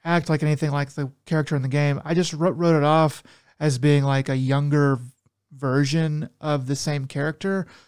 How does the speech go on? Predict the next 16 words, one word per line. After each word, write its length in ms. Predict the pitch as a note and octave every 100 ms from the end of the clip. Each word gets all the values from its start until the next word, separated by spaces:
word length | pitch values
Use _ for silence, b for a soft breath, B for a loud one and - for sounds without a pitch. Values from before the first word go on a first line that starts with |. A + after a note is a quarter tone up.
| b
someone 300 | - D#3 C#3+
that's 200 | C3+ -
not 300 | C#3+ C#3+ D3 - _
battle 280 | C#3+ C#3 C#3+
hardened 400 | C3+ D3 C#3+ D3+
yet. 340 | D#3+ D#3+ E3 b b b b b
Uh, 240 | D3+ C#3+ C3+
but 240 | B2 D3+
it's, 560 | C#3+ D3+ - - - -
but 180 | C#3+ D3
it's 500 | C#3+ C#3 D3 C#3+ B2+
re-, 140 | C#3+ D3+
re-, 320 | C3 C3 D3+
revealed 480 | C#3 D3+ D#3 E3+ C#3
to 100 | C#3+
me, 400 | D#3+ E3+ C#3+